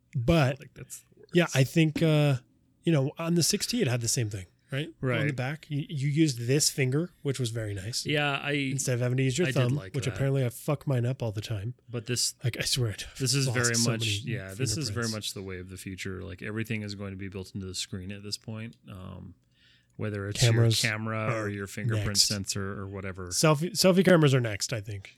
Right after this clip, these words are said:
Speaker 2: Yeah, well,
Speaker 1: I think
Speaker 2: Samsung,
Speaker 1: that's what's really gonna
Speaker 2: Samsung
Speaker 1: be pushed.
Speaker 2: debuted at their thing. They're now building displays for laptops that have the camera behind the display.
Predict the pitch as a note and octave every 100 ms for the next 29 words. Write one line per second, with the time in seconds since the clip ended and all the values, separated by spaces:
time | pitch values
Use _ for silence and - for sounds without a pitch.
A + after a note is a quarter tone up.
0 | - B2+ B2+ B2+ B2+ C3 - D3+ D#3 C3+
1 | C3+ C#3 C3 - B2+ A#2+ C#3 A#2 C3+ A#2
2 | A#2+ G#2+ A2+ A#2+ A2 G#2+ G2 - A2 G#2
3 | G2 G#2 G2+ G#2+ G#2 G2+ G2 G2 - _
4 | - A#2+ A2 G2+ G2+ D#2 - A2+ G2 -
5 | G#2+ F#2+ F#2 - G#2+ G2+ G#2+ G2 F#2+ F#2+
6 | - G2 F#2 F#2 G2 F#2+ F2+ F#2+ - G#2+
7 | G2+